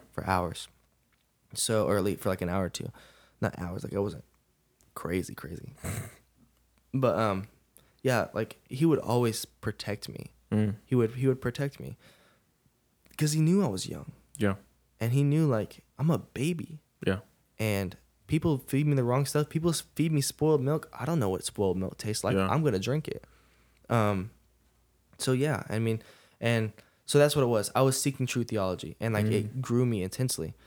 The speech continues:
Speaker 1: And so when I got around even the college age, there was some stuff that was, like, iffy.
Speaker 2: Mm.
Speaker 1: And it was like, "That's okay. Can't force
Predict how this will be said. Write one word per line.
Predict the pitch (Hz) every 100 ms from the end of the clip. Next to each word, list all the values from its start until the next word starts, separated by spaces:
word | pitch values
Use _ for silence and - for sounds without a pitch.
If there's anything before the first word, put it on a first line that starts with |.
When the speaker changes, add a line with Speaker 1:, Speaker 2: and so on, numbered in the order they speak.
| _
Speaker 1:
And | -
so | - 123
when | 113
I |
got | 113 120
around | 117 110
even | 135 117
the | 95
college | 123 123 -
age, | 76 - - -
there |
was | 117
some | 123
stuff | 117 120 120
that |
was, | 104
like, | 92 - _
iffy. | 127 123 90 107 _ -
Speaker 2:
Mm. | 113 107 101
Speaker 1:
And | 117 120
it |
was | 104 110
like, | 80 85 - _ _ _ -
"That's | 107 -
okay. | 147 107 82 110 - _ _ _ _ _ _ _ _ _ _ _ _ _ _
Can't | - 135 - -
force | 131 127